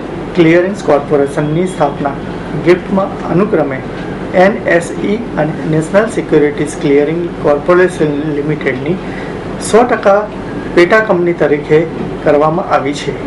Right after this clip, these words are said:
સિટી એ ભારતનું પ્રથમ કાર્યરત સ્માર્ટ સિટી છે, જેમાં અનેક ઉદ્યોગોમાં ભારતલક્ષી સર્વિસ ઝોન ઉપરાંત સેઝ છે,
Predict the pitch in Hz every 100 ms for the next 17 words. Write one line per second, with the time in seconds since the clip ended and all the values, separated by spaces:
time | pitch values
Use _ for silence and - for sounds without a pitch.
0 | - - 165 240 247 208 156 160 180 180
1 | - 151 151 196 170 151 151 151 - -
2 | - 165 202 - 147 151 143 151 - -
3 | - - 135 165 175 180 175 214 - 147
4 | 139 147 151 139 139 - 147 151 196 -
5 | 180 - 170 165 151 139 160 - 147 143
6 | 151 - - - 180 208 220 202 - -
7 | 170 180 170 - -